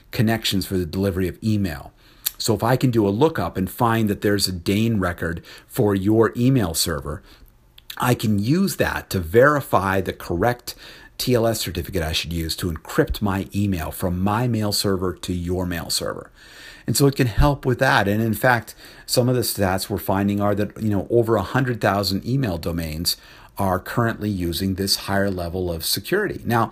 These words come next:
that's only a drop in the overall bucket,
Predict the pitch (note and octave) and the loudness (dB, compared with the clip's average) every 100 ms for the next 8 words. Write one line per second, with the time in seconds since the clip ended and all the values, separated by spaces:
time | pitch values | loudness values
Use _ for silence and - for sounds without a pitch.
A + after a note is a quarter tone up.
0 | - - - C#3 F3 E3+ A2+ F#2+ F#2+ A2 | -6 -6 -2 0 -2 0 0 0 2 4
1 | B2+ F#2 F2 F2+ G2 G2 F#2 F2 D2 A2+ | 2 -2 -2 0 0 0 -2 -2 -2 -2
2 | C#3 - - | -2 -6 -10